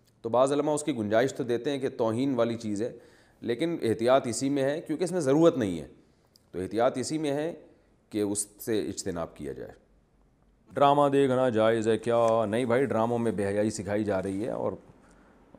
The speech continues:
और टाइम वेस्टिंग है, कुछ भी नहीं। कुरान मजीद में अल्लाह का इरशाद है, "वल्लज़ीन हुम अनिल लग़्वी मुअरिज़ून", ईमान वाले लग़वियात से एराज़ करते हैं, अखलाक तबाह हो रहे हैं लोगों के इससे, ख़वातीन के अखलाक तबाह हो रहे हैं।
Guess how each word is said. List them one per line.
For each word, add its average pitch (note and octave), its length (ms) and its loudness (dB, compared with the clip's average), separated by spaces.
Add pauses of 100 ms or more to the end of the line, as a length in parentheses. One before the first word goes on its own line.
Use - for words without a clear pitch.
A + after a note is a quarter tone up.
(720)
और - 220 -6
टाइम A#2+ 260 2
वेस्टिंग A#2+ 420 2
है, F2 200 -4 (360)
कुछ G#2+ 180 -8
भी C#3+ 100 0
नहीं। D3+ 260 -2 (1300)
कुरान A#2 300 4
मजीद C3 380 0
में C3+ 100 0
अल्लाह C3 180 2
का C3 120 2
इरशाद C#3 400 2
है, F3 80 4
"वल्लज़ीन C#3 500 2
हुम C#3 260 0
अनिल C#3 260 2
लग़्वी D3+ 220 6
मुअरिज़ून", G#2 580 0
ईमान B2 260 2
वाले C3+ 200 4
लग़वियात B2+ 460 2
से C#3+ 140 0
एराज़ A#2 340 4
करते F2+ 280 -8
हैं, D2 80 -10
अखलाक C3 420 2
तबाह C3 180 4
हो B2+ 100 6
रहे B2 120 2
हैं A#2+ 60 0
लोगों A2+ 260 2
के G#2+ 160 -4
इससे, A#2+ 240 -4
ख़वातीन A#2 500 0
के C3+ 140 -4
अखलाक A#2 540 -2
तबाह G2 180 0
हो F2 80 -2
रहे F#2 120 -8
हैं। - 60 -18